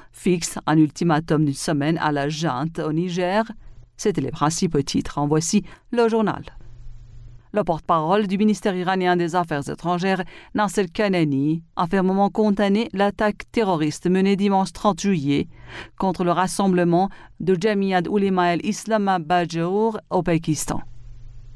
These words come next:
Le porte-parole de la diplomatie iranienne, Nasser Kanani, a présenté ses condoléances au gouvernement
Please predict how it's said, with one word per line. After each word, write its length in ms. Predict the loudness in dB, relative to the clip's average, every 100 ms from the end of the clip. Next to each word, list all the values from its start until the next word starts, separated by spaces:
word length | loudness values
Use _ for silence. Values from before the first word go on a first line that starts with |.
| -18 -18 -18 -4
Le 120 | 0 2
porte-parole 540 | 0 0 0 2 2
de 80 | 2
la 120 | 2
diplomatie 480 | 2 2 0 0 0
iranienne, 680 | 2 4 2 2 4 2 2 -8 -20 -20 -18 -20 -10
Nasser 380 | 0 0 0 -4
Kanani, 480 | -2 0 0 2 2 2
a 100 | 0
présenté 440 | 2 0 2 0
ses 140 | 0
condoléances 680 | 0 0 2 0 0 0 0
au 80 | -2
gouvernement 600 | -4 -4 -2 -2 0 -2